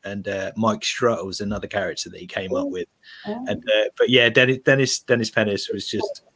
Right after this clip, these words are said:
Speaker 2: Brilliant.
Speaker 1: just completely abusive, and just, yeah, he was, um, he was, he was way ahead of his time. Uh, you
Speaker 2: Yeah.
Speaker 1: think, like, what Ali G was, was doing and stuff. He was just, yeah,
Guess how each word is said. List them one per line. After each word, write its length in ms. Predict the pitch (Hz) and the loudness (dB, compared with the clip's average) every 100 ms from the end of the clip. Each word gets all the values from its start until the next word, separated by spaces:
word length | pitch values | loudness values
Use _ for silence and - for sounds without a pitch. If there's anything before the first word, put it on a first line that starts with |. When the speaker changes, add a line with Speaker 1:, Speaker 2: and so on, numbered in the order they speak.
| - | 4
Speaker 2:
Brilliant. 200 | 185 196 | 6 6
Speaker 1:
just 160 | 170 | 4
completely 640 | - - _ - - - 107 | 0 -8 _ -18 -16 -6 -4
abusive, 640 | - 110 107 107 101 110 | -2 -2 0 -2 -4 -2
and 180 | 107 107 | -4 -2
just, 380 | 147 147 - 123 | 0 2 2 4
yeah, 200 | 110 110 | 6 6
he 180 | 135 123 | 4 2
was, 200 | 117 110 | 0 4
um, 300 | 117 117 113 - - 156 | 4 4 -4 -12 -2 4
he 80 | 156 | 6
was, 140 | 143 | 6
he 120 | 151 | 6
was 220 | 156 123 147 | 6 4 8
way 260 | 151 151 | 8 10
ahead 180 | 139 127 | 8 6
of 60 | 113 | 4
his 140 | 110 - | 0 6
time. 460 | 123 107 98 101 - | 6 6 2 -8 -6
Uh, 40 | |
you 140 | 113 180 | 4 6
Speaker 2:
Yeah. 60 | 170 | 8
Speaker 1:
think, 100 | 127 | 4
like, 140 | 123 - - 117 | 0 -4 -12 0
what 220 | 123 117 | 2 4
Ali 180 | 110 107 | 2 2
G 260 | 113 110 | 0 -2
was, 240 | 101 98 - | -2 -8 -8
was 140 | 95 | -8
doing 220 | 104 98 | -6 -6
and 100 | 98 | -8
stuff. 280 | - 95 92 | -8 -8 -10
He 100 | 95 | -12
was 180 | 101 - | -12 -10
just, 240 | 98 - - | -8 -8 -10
yeah, 220 | - 92 | -8 -8